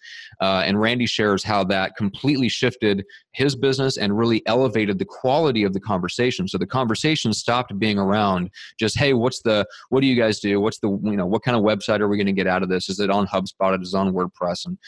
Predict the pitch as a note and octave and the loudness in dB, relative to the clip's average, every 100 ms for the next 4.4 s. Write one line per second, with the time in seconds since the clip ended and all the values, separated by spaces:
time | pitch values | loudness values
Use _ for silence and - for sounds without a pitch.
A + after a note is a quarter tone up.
0 | - B2+ - C#3+ D#3 C3+ - A#2 A2 G#2 | -14 -10 0 0 2 0 0 -2 0 0
1 | G2 F#2 F2+ E2+ F2 G2 C#3 D3 F3+ F#3+ | 0 0 -2 -4 -2 0 0 2 0 -2
2 | - - - - A#2+ A#2+ A#2+ - C3+ E3 | -10 -20 -20 -6 0 2 0 0 0 2
3 | F3+ A#2+ G#2+ G2+ F#2+ - G#2+ F#2+ F2 C3 | 2 2 0 0 -2 -2 -2 -2 -2 0
4 | D#3+ - E2+ F2+ | 0 0 -6 -6